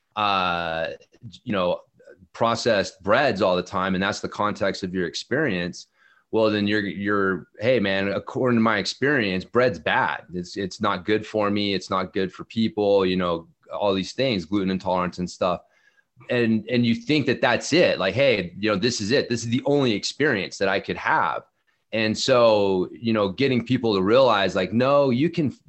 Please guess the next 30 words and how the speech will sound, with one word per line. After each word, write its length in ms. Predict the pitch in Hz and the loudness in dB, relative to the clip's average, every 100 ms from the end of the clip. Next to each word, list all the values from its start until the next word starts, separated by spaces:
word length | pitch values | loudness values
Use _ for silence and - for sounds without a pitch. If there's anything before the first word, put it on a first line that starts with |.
| 107 | -12
if 220 | 123 120 131 | -8 -6 -6
you 60 | |
fundamentally 640 | - 160 165 139 143 120 95 | 0 2 4 2 2 0 -2
change 800 | - 123 139 160 98 87 - _ _ _ - | -4 -2 0 0 -2 -4 -8 _ _ _ -10
something 400 | - 123 117 107 | -2 0 0 0
about 340 | 92 113 151 | 2 2 2
the 100 | 107 | -2
experience, 800 | 87 - - 104 92 85 78 - | -4 -6 -4 -2 -2 -2 -6 -2
like, 220 | 95 90 | -2 0
you 80 | 104 | -2
know, 100 | 90 | -2
how 220 | 85 104 | -2 -2
the 80 | 95 | 0
bread 240 | 90 101 | 0 0
is 120 | 90 85 | 0 0
made, 480 | 120 151 98 90 - _ - | 0 0 -2 -4 -10 _ -6
then 100 | 110 | -2
you're 80 | 131 | 0
gonna 240 | 127 107 - | 0 -2 -2
fundamentally 500 | 123 117 117 - 101 | 0 2 2 0 -4
change 340 | - 113 107 90 | -2 -2 -2 -4
your 100 | 90 | -6
experience, 600 | - - 180 110 98 104 | -4 0 0 0 -2 -2
and 60 | |
that's 160 | 101 98 | -2 -2
gonna 160 | 101 | -4
change 560 | 90 - 104 95 85 - | -4 -4 -2 -2 -4 -8
how 240 | - 107 101 | -4 0 0
you 260 | 95 95 | 0 -4
view 640 | 82 98 107 117 104 92 | -6 -4 0 2 2 -2